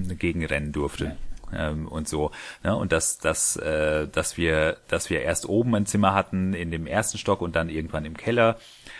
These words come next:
Speaker 1: ähm,
Speaker 2: Ja.
Speaker 1: das Zimmer hatten, ähm, und, äh,
Speaker 2: Ja,
Speaker 1: aber
Speaker 2: oben erst ein gemeinsames und dann
Speaker 1: Ja.
Speaker 2: unten getrennt. Ja, ja, genau.
Speaker 1: Genau. Und da, so Dinge, ne? Also das weiß ich auch noch so ein bisschen, aber so richtig,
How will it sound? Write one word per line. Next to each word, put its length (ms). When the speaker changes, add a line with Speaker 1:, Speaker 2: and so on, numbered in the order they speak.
Speaker 1:
ähm, 440
Speaker 2:
Ja. 800
Speaker 1:
das 200
Zimmer 260
hatten, 400
ähm, 420
und, 380
äh, 240
Speaker 2:
Ja, 100
Speaker 1:
aber 180
Speaker 2:
oben 180
erst 280
ein 60
gemeinsames 800
und 160
dann 180
Speaker 1:
Ja. 120
Speaker 2:
unten 380
getrennt. 520
Ja, 200
ja, 100
genau. 300
Speaker 1:
Genau. 440
Und 260
da, 220
so 160
Dinge, 260
ne? 140
Also 180
das 200
weiß 220
ich 120
auch 280
noch 220
so 160
ein 120
bisschen, 300
aber 200
so 140
richtig, 520